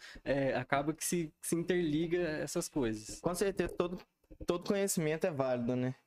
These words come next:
Speaker 2: Então, querendo ou não, o pessoal do design thinking se inspira-, se inspirou no design porque falou, "Ó, se os caras fazem isso, tem resultado com isso, por que que a gente não pode aproveitar?"
Speaker 1: Isso.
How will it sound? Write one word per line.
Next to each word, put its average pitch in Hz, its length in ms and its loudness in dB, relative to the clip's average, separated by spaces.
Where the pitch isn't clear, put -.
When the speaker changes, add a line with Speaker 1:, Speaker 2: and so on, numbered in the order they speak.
Speaker 2:
Então, 131 260 0
querendo 135 380 -2
ou 135 60 2
não, 135 340 2
o 123 60 -4
pessoal 135 480 4
do 135 140 0
design 135 380 0
thinking 135 380 0
se - 140 0
inspira-, 139 340 -2
se - 160 0
inspirou 139 400 2
no 143 120 2
design 135 560 0
porque - 200 -4
falou, 151 480 0
"Ó, 127 180 0
se - 160 -6
os - 100 -2
caras 147 360 0
fazem 139 580 0
isso, 131 220 -2
tem 135 180 0
resultado 135 420 -2
com 135 140 0
isso, 143 160 -4
por - 80 -20
que 160 120 0
que 156 60 -6
a - 20 -2
gente 135 280 0
não 127 80 -2
pode 123 240 0
aproveitar?" 120 600 -2
Speaker 1:
Isso. 123 320 -6